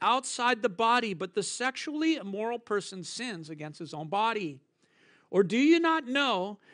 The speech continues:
that your body is a temple of the Holy Spirit within you, whom you have from God? You are not your own, for you were bought with a price. So glorify God with your body.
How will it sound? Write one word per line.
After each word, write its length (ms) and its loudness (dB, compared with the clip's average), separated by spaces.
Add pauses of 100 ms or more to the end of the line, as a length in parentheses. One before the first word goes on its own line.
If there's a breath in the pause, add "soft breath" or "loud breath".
(160 soft breath)
that 120 6
your 140 8
body 500 8
is 160 0
a 60 -2
temple 480 -2
of 100 0
the 120 -2
Holy 300 0
Spirit 380 -2
within 400 0
you, 260 -8 (380 soft breath)
whom 160 2
you 140 4
have 240 4
from 180 -4
God? 400 2 (460)
You 600 4
are 140 6
not 420 6
your 280 2
own, 500 -2 (400)
for 140 -4
you 160 0
were 100 8
bought 340 4
with 200 0
a 40 -2
price. 680 -4 (420)
So 220 2
glorify 640 4
God 360 4
with 200 -6
your 120 2
body. 520 -4